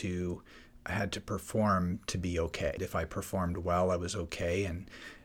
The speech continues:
if I didn't perform well, then everything fell apart. And that can be a real stronghold where it can,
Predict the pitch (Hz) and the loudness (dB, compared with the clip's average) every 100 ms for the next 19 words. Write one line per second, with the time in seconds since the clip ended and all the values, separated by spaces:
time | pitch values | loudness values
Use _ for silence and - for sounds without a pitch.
0 | - - - - 90 107 107 107 - 98 | -14 -8 -4 -4 0 0 0 0 0 0
1 | 87 85 90 90 - - - - - 98 | 2 2 0 -2 -6 -16 -20 -20 -4 -2
2 | 90 85 85 92 - - - 98 95 - | 0 -2 -4 -6 -10 -16 -2 0 0 -4
3 | 90 95 - 87 80 - 98 - - 107 | -6 -2 -2 0 2 6 6 6 0 -2
4 | 104 113 139 113 104 120 90 92 85 - | 4 4 6 4 6 4 4 2 0 2
5 | 98 120 90 78 87 90 90 95 - 98 | 2 2 2 0 0 0 2 0 -2 -4
6 | 90 | -4